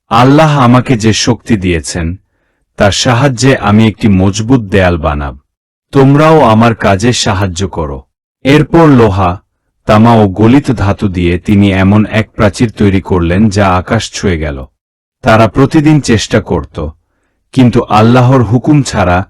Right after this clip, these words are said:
তারা কখনোই বের হতে পারল না। কিন্তু প্রিয় ভাই ও বোনেরা, এই প্রাচীর চিরকাল থাকবে না। হাদিসে এসেছে, কিয়ামতের ঠিক আগে ইয়াজুজ মাজুজ আল্লাহর ইচ্ছায় বের হয়ে আসবে।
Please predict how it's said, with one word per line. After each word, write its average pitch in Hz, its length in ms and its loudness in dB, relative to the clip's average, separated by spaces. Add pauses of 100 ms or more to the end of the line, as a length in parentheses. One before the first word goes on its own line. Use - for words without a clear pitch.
(220)
তারা 98 260 0
কখনোই 147 500 0
বের 95 240 0
হতে 87 260 -4
পারল 76 280 -4
না। 69 260 -12 (480)
কিন্তু 147 340 2
প্রিয় 175 340 2
ভাই 120 400 2
ও 113 140 2
বোনেরা, 90 600 -2 (460)
এই 117 160 2
প্রাচীর 127 460 0
চিরকাল 107 460 -2
থাকবে 80 380 -6
না। 71 240 -10 (380)
হাদিসে 113 500 0
এসেছে, 95 580 -2 (480)
কিয়ামতের 143 540 2
ঠিক - 280 -2
আগে 95 400 0
ইয়াজুজ 113 500 0
মাজুজ 104 480 0
আল্লাহর 95 460 0
ইচ্ছায় 123 440 -2
বের 95 240 0
হয়ে 82 200 -2
আসবে। 73 420 -10